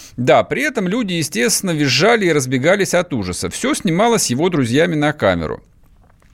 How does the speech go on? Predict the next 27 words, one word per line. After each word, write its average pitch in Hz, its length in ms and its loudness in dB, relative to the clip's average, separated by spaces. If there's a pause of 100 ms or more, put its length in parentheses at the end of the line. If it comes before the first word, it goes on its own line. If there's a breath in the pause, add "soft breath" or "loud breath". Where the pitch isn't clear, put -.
(260)
Люди, 165 300 0
наверное, 165 560 2
наверное, 143 760 2
э, - 20 4
значит, 147 380 0
эти 156 180 -2
граждане 139 440 2
Таджикистана, 143 880 0 (380 loud breath)
а, 123 240 4
подустали 147 580 2
работать, 143 720 0
а, 120 280 4
на 147 140 2
стройках 139 440 -2
столицы 180 640 0
и 160 320 -2
решили, 226 380 0
что 143 200 -2
можно 165 320 0
разбогатеть 139 580 0
и 160 40 -4
стать 151 320 0
миллионерами, 143 640 2
снимая 135 440 0
пранки 143 380 0
для 120 160 -4
Ютуба. 127 540 -6